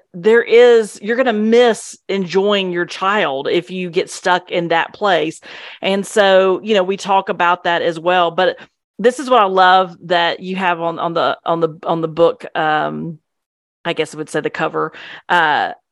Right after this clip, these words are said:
I lo-, no, this is what you say about the book when people go to your website. So y'all have a launch team for the, for the, uh, book launch team. And I love that. So I'm gonna put all that information in the show notes.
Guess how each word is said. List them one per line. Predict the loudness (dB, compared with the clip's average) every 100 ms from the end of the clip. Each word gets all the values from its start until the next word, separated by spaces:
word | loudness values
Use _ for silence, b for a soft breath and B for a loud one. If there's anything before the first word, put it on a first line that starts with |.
| _
I | 0
lo-, | 2 4 4 6
no, | 2
this | 2 2
is |
what | 0
you | -2
say | 0
about | 0 0
the | -2
book | 0 0 0
when | -6 -6
people | -8 -8
go | 0 2
to | 2 -4
your | -4
website. | 0 -2 -2 -4 -2
So | 0
y'all | 2
have | 2
a | 2
launch | 2 2 2 -2 -12
team | -8 -6 -4
for | -4
the, | 0 0 0
for | -2 -4
the, | -2 -2
uh, | -2 -2
book | 0 2 2 -2 _
launch | -8 -2 -2 -4
team. | -8 -6 -4
And | 0
I | 0
love | 2 4 2 2
that. | 0 2 -2
So | 0 2 2 0 B B
I'm | -4
gonna | -2
put | -2 -2 0
all | 2
that | 2
information | -2 -4 -4 -2 -2 -4 -6
in | -4
the | -6
show | -2 0
notes. | 0 2 0 -2